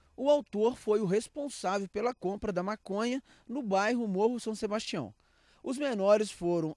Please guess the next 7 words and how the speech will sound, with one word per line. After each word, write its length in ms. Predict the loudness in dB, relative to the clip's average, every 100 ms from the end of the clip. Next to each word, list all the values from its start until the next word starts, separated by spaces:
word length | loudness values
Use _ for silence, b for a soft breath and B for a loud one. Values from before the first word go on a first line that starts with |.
| -4
encaminhados 720 | -4 -4 -4 -4 -4 -6 -6
para 200 | -4 -4
a 20 |
delegacia 640 | -2 -2 -2 -2 -4 -2
da 100 | 0
Polícia 320 | 0 -2 -6 -6
Civil, 460 | -8 -6 -4 -6